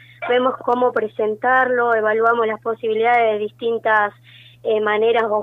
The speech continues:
formas de reparación frente a, a las distintas, eh, problemáticas que hay. Así que, bueno, estamos disponibles al cien por ciento y permitime, eh, agregar también que tenemos una línea fija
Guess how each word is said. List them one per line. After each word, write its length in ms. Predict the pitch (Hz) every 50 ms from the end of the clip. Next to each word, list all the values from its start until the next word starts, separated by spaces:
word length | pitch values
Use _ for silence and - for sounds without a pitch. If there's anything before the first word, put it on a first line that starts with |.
| - -
formas 360 | 247 240 240 233 233 226 220
de 180 | 214 208 202 202
reparación 800 | 208 208 196 - 208 208 214 208 208 - 311 294 285 262 233 -
frente 420 | - 185 196 196 196 190 - 196
a, 280 | 190 196 190 190 190 190
a 260 | - - 202 196 196
las 180 | 196 185 190
distintas, 540 | 214 202 185 - - 208 208 208 202 196 - - - -
eh, 180 | 208 202 196 - -
problemáticas 760 | - 208 196 190 196 202 208 208 208 208 208 208 208 180 -
que 140 | - - -
hay. 220 | 202 196 190 190 - _ - - - - - - - - - - -
Así 320 | - 214 214 - - 233
que, 600 | - 254 240 240 233 220 220 214 208 202 202 196 202 202
bueno, 220 | 208 214 214 202
estamos 360 | 202 - - 214 220 220 226
disponibles 600 | 214 220 214 - - 214 214 214 220 226 220 226 214
al 80 | 214
cien 220 | - - 226 220 220
por 180 | 226 220 214 -
ciento 540 | - 247 240 240 233 - 240 247 254 269 262 - - - - - - _ _ -
y 380 | 233 226 220 220 214 214 208 - _ _ _ -
permitime, 840 | 254 226 - 220 220 214 214 240 240 240 233 233 226 226 226 220 - -
eh, 380 | - 226 214 208 208 208 196 - - -
agregar 640 | 214 208 208 208 214 214 214 220 220 226 226 226 233 - _
también 420 | - 226 220 226 233 240 240 247 240
que 120 | - 226
tenemos 360 | 220 - 202 208 220 226 233 226
una 220 | 233 233 233 226
línea 320 | 226 233 240 233 226 226 220
fija 480 | - 254 247 - - - 247 247 269